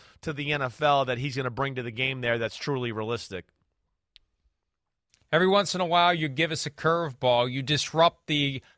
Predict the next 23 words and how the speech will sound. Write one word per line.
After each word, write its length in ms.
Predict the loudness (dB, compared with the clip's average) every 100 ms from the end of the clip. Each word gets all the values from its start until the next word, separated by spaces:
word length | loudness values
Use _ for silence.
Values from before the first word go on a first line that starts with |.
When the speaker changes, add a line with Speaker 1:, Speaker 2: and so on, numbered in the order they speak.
| -6
Speaker 2:
conventional 680 | -4 0 0 0 -4 -6 -2
wisdom 460 | 0 0 -2 -4
as 100 | -4
it 60 | -6
relates 500 | -4 0 0 0 -4
to 260 | -2 -2 0
the 220 | -2 -2 _ _ _
quarterbacks 540 | 0 2 6 4 4 0
entering 340 | 0 -2 -4
the 80 | -4
draft. 560 | 2 4 6 4 2
Your 260 | -2 -2 -2 _ _ _
third 380 | 2 4 4 6
guy 220 | 6 6
isn't 480 | 4 2 2 0 0
Anthony 400 | -2 0 -2 -2
Richardson 520 | -2 -2 -6 -6 -4
or 240 | -2 -4
Will 260 | -2 -2 0
Levis. 480 | 4 4 2 -4 -4
It's 180 | -6
Hendon 300 | -2 0 0
Hooker 460 | 0 0 0 0 -2